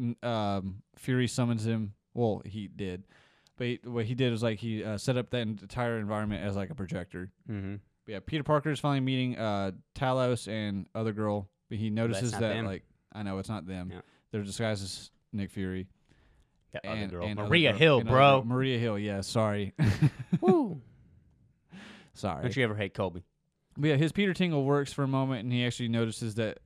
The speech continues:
Speaker 1: everything is an illusion.
Speaker 2: Mm-hmm.
Speaker 1: He's never even, like, I mean, I guess he's seen, like, the hints of illusions, but I don't know how he detected that. 'Cause, like, no threat was coming at him right at that moment. I guess
Speaker 2: And
Speaker 1: he
Speaker 2: it,
Speaker 1: just,
Speaker 2: and
Speaker 1: I
Speaker 2: at
Speaker 1: guess
Speaker 2: this
Speaker 1: he just
Speaker 2: moment,
Speaker 1: had
Speaker 2: his
Speaker 1: a
Speaker 2: Peter
Speaker 1: feeling.
Speaker 2: Tingle is kind of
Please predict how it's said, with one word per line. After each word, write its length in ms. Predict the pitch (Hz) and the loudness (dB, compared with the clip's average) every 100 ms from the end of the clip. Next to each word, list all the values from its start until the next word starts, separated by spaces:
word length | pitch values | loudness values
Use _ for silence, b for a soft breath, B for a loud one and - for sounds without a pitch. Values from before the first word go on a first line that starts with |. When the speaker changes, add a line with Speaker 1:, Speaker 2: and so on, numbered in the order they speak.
| - | -10
Speaker 1:
everything 360 | 113 110 117 120 | -8 -2 0 2
is 180 | 127 | 2
an 60 | 110 | 2
illusion. 520 | 101 95 98 98 98 95 | 0 -2 -4 -4 -6 -8
Speaker 2:
Mm-hmm. 220 | 87 92 92 - _ _ _ _ _ | -10 -10 -10 -16 _ _ _ _ _
Speaker 1:
He's 160 | 147 165 | 0 2
never 300 | 202 190 190 | 4 4 2
even, 300 | 190 175 156 | 0 -2 -2
like, 380 | 147 127 - - _ _ _ | -2 -4 -10 -20 _ _ _
I 40 | 123 | -4
mean, 160 | 117 107 | -2 0
I 80 | |
guess 160 | 107 110 | 0 -2
he's 140 | 110 | -4
seen, 240 | - 117 107 | -2 -2 0
like, 180 | 101 98 | -2 -4
the 80 | |
hints 160 | 104 101 | -4 -4
of 80 | 98 | -4
illusions, 400 | 98 101 98 95 | -4 -2 -4 -4
but 80 | 98 | -2
I 60 | |
don't 100 | 123 104 | -2 -2
know 100 | 92 | -4
how 220 | 98 98 | -4 -6
he 80 | 95 | -8
detected 500 | 90 101 92 90 92 | -10 -12 -14 -14 -14
that. 320 | 87 90 - _ _ _ _ _ _ _ _ _ _ - - - - _ _ _ _ | -14 -14 -16 _ _ _ _ _ _ _ _ _ _ -14 -14 -16 -20 _ _ _ _
'Cause, 120 | 135 135 | -2 0
like, 140 | 131 | 2
no 120 | 180 | 2
threat 220 | - 165 | 2 2
was 120 | 135 - | 2 0
coming 220 | 135 120 | -2 0
at 80 | 120 | 0
him 120 | 107 | 0
right 220 | 107 113 | 0 0
at 200 | - 107 | -2 -4
that 180 | 113 95 | -4 -4
moment. 440 | 95 107 98 92 - | -4 -4 -4 -8 -8
I 80 | 104 | -4
guess 120 | 113 | 0
Speaker 2:
And 100 | 117 | 2
Speaker 1:
he 60 | 113 | 2
Speaker 2:
it, 20 | |
Speaker 1:
just, 80 | 120 | 2
Speaker 2:
and 120 | 123 | 4
Speaker 1:
I 40 | 123 | 4
Speaker 2:
at 40 | |
Speaker 1:
guess 80 | 127 | 4
Speaker 2:
this 120 | 123 | 2
Speaker 1:
he 80 | 135 | 6
just 80 | 139 | 8
Speaker 2:
moment, 180 | 147 | 8
Speaker 1:
had 20 | 117 | 4
Speaker 2:
his 80 | 107 | 4
Speaker 1:
a 20 | |
Speaker 2:
Peter 220 | 139 135 | 4 4
Speaker 1:
feeling. 80 | 98 | 4
Speaker 2:
Tingle 260 | 107 98 | 2 2
is 100 | 95 | 0
kind 200 | - 98 | -2 -2
of 160 | 95 | -2